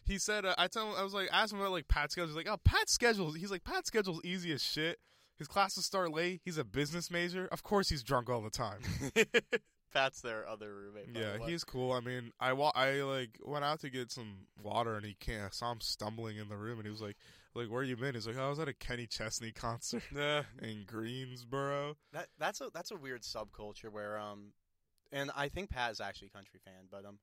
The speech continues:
Speaker 1: He's a huge country fan.
Speaker 2: there were people who lived by me who went to, um, the B B and T Pali-, uh, Pavilion, which is, like, it has, like, a bunch of lawn seats and all that. It's, like, a major concert venue
Speaker 1: Yeah.
Speaker 2: where I'm from in Camden, New Jersey.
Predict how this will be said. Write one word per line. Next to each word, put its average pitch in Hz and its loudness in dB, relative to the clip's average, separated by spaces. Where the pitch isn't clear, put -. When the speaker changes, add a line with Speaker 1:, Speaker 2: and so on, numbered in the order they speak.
Speaker 1:
He's 151 -6
a 131 -6
huge 113 -6
country 98 -12
fan. 95 -12
Speaker 2:
there 147 -2
were 175 -4
people 147 -10
who 127 -12
lived 113 -8
by 110 -6
me 104 -12
who 110 -14
went 107 -14
to, 107 -12
um, 101 -12
the 113 -14
B 120 -14
B 120 -14
and 113 -14
T 110 -14
Pali-, 104 -14
uh, 117 -14
Pavilion, 104 -12
which 120 -8
is, 113 -6
like, 110 -4
it 123 -12
has, 117 -8
like, 113 -6
a - -20
bunch 107 -6
of 98 -14
lawn 110 -2
seats - -6
and 123 -2
all 120 0
that. 120 4
It's, - -4
like, 98 -10
a 104 -12
major 104 -10
concert 101 -10
venue 98 -12
Speaker 1:
Yeah. 107 0
Speaker 2:
where 117 -4
I'm 104 -8
from 107 -8
in 98 -14
Camden, 101 -12
New 95 -14
Jersey. 104 -8